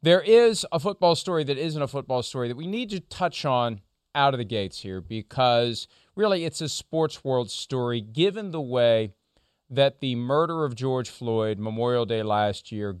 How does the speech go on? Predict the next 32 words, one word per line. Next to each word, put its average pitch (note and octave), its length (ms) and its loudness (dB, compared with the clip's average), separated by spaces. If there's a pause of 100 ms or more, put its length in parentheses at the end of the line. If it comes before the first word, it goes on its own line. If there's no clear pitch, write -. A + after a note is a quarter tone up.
(100)
galvanized A#2 880 0
so - 380 -4
many G#2+ 440 -4 (480)
to C3 100 -4
stand D#3 440 0
up, C3 340 2 (160)
speak - 520 -2
out, A#2+ 400 6 (280)
take D3 340 -2
action. A2 680 -2 (420)
And D3 160 0
I, D3+ 220 2 (140)
I E3 100 6
remember G#3 720 2
vividly A2+ 800 0 (100)
getting C#3+ 480 2
hostile F3 520 2
emails C3+ 540 0
and A#2 100 -6
tweets C3+ 380 -6
from A2 180 -8
people A2+ 440 -4
who A#2 160 -6
took - 320 -6
objection B2+ 640 -4
to - 100 -12
the A2 120 -4
fact A2 440 0
that G#2 100 -4
I G#2 120 0
called B2 420 -2
it C3+ 120 -8